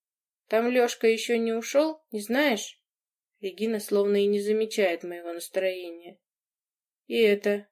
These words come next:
шлюшка черномазая не свалила ещё?» Кровавые мальчики в глазах готовы уступить место престарелым кровавым девочкам. «Регина, а ты хорошо разглядела нашу гостью?»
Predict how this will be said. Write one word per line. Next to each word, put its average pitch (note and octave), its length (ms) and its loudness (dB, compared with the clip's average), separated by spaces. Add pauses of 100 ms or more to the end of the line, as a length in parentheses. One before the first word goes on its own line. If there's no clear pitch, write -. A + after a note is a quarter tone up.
(100)
шлюшка B3 480 -2
черномазая G3+ 760 -2
не G3+ 120 -4
свалила C4+ 460 2
ещё?» G#3 440 -2 (1400)
Кровавые F#3+ 540 0
мальчики G#3 520 -4
в F3 100 -10
глазах F3+ 760 -4
готовы G#3+ 420 2
уступить G#3 520 0
место A3 360 -2
престарелым G3+ 800 2
кровавым F#3+ 600 0
девочкам. D#3+ 640 -10 (960)
«Регина, F3+ 640 -6 (200)
а - 120 -6
ты F#3+ 140 2
хорошо G#3 460 2
разглядела A#3 600 2
нашу G#3+ 320 0
гостью?» F3+ 580 0